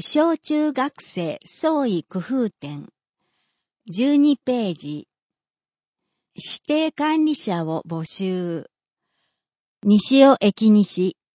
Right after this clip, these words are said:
B地区活用事業者募集。スウェーデンの光の祭典、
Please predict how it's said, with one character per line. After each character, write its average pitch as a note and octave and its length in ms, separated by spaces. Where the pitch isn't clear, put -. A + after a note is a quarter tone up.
B D4 340
地 D4+ 200
区 F3+ 380
活 G3 320
用 C#4+ 280
事 G#3+ 220
業 C#4+ 240
者 E3+ 280
募 D#3+ 200
集。 F#3 640
ス - 240
ウ C4+ 40
ェ E4 260
ー B3+ 40
デ A3+ 180
ン F#3+ 120
の F3 140
光 B3 440
の A3+ 180
祭 G3+ 340
典、 E3+ 440